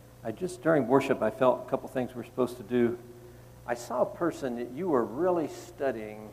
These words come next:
and just studying and studying and studying. It's like you're working on a degree. Feels like you're getting discouraged, but I feel the Lord saying you're to stay the course, you're to finish. But it's just like you're studying all the time, just, and it's, it's kinda overwhelming. Say, "That fits you?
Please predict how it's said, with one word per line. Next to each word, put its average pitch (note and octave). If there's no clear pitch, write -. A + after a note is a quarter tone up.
and G#2+
just C3+
studying C#3
and A2+
studying B2+
and A#2
studying. B2
It's -
like D3
you're B2+
working C3
on B2
a G#2+
degree. B2
Feels D#3
like B2+
you're A#2
getting B2+
discouraged, B2+
but B2
I A#2
feel -
the D#3
Lord D3
saying A#2+
you're C#3
to A#2+
stay -
the C3
course, B2
you're A#2+
to A2
finish. A2
But G#2
it's -
just C#3+
like B2+
you're B2
studying B2+
all A#2+
the A#2
time, G#2+
just, -
and A2+
it's, A#2+
it's B2
kinda C3+
overwhelming. A#2+
Say, A2+
"That A#2+
fits -
you? C#3